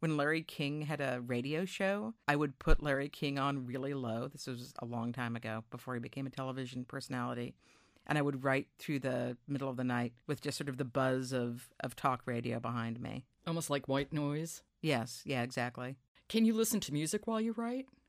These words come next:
Speaker 1: No, I'm amazed by people who are able to do that. I just would end up typing the song lyrics in, or if I was listening to instrumental music,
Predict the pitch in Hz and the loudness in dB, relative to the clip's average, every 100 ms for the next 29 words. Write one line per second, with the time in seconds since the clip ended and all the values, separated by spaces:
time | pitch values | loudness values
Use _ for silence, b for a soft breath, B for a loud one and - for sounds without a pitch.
0 | _ 156 135 135 151 151 139 131 123 - | _ -2 0 2 4 4 4 4 0 0
1 | 127 120 131 120 123 120 127 127 131 120 | 0 0 -2 -4 -4 -4 -2 0 0 -2
2 | 123 120 123 117 113 113 - _ _ _ | -6 -6 -4 -2 -2 -4 -8 _ _ _
3 | _ _ _ - 143 139 143 - - 117 | _ _ _ -4 -2 0 -2 -2 -12 -8
4 | 139 127 - 127 123 117 - - - 139 | -4 -4 -2 0 0 -2 -6 -14 0 0
5 | 131 127 120 117 123 131 117 120 117 117 | 2 0 2 0 -2 0 0 0 -2 -4
6 | 117 - 113 113 110 113 127 120 117 117 | -6 -4 -2 -2 -2 -4 -4 -2 -2 -2
7 | 120 _ _ _ _ _ - 135 120 - | -6 _ _ _ _ _ -6 -4 -4 -6
8 | - _ _ _ _ - 131 127 123 117 | -16 _ _ _ _ -4 -2 0 -2 0
9 | 131 120 127 120 131 123 127 123 120 120 | 0 0 -2 -2 -2 -2 0 0 0 -2
10 | 117 | -4